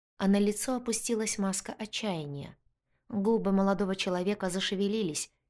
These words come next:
и я поняла, он просит, снова просит о чем-то. Девушка вздрогнула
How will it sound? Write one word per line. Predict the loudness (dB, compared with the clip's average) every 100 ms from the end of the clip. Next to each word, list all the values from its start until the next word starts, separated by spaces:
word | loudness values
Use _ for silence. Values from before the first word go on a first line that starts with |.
| -4
и |
я | -2 -2 -2
поняла, | 0 0 0 -4 -6 -10 _ _ -4
он | -2 0
просит, | -2 -2 -2 -4 -6 -10 _ _ -8
снова | -6 -2 -2 -2
просит | -4 -4 -4 -4 -6
о | -6
чем-то. | -6 -8 -10 -14 -18 _ _ _ -4
Девушка | 0 2 0 -4 -6
вздрогнула | -6 -4 -4 -2 -2 -2 -4